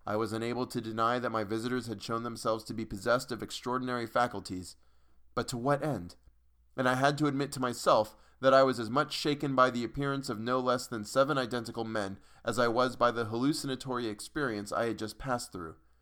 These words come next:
Quintuplets were possible, yes, but had anyone ever heard of septuplets? Nor were multiple births of identical children usual. Yet here were seven men, all of very much the same age,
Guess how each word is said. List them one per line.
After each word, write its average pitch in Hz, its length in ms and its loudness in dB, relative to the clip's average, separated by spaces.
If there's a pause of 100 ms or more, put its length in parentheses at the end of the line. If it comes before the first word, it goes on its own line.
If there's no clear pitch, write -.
(640)
Quintuplets 151 680 -4
were 139 100 0
possible, 110 540 -2
yes, 98 480 -4
but 135 120 6
had 117 200 -2
anyone 143 340 2
ever 117 220 2
heard 117 240 0
of 92 80 -6
septuplets? - 920 -4 (600)
Nor 202 260 8
were 180 160 4
multiple 147 460 0
births 123 400 2
of 110 100 0
identical 113 500 0
children 113 400 -4
usual. 98 460 -4 (460)
Yet 123 220 0
here 151 260 4
were 143 180 0
seven 143 420 0
men, 104 340 -4 (260)
all 160 260 6
of 127 140 2
very 131 320 2
much 117 240 -4
the 101 80 -8
same 98 280 -8
age, 76 300 -14